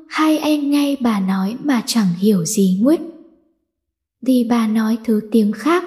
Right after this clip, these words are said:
với tiếng thổ dân của hai em. Mãi tới khi nghe được tiếng khoai lang, em Maximin mới hiểu và đoán rằng bà hứa cho thứ đó. Vì khoai lang đang khan hiếm,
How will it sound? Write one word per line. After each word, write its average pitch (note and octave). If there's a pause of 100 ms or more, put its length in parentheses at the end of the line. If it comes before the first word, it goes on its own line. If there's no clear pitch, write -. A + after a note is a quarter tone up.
với G#3
tiếng G#3
thổ G#3+
dân A3+ (100)
của F#3
hai G3
em. G3+ (1700)
Mãi C4+
tới B3+
khi D4+
nghe C#4+
được A#3 (120)
tiếng G#3
khoai B3
lang, B3+ (1200)
em C#4
Maximin A#3+
mới G3+
hiểu G3+
và F3+
đoán F3+
rằng G3
bà F3+
hứa F#3
cho G#3+
thứ F3+
đó. F3 (1300)
Vì C4+
khoai D#4
lang D4
đang B3
khan A#3+
hiếm, G#3+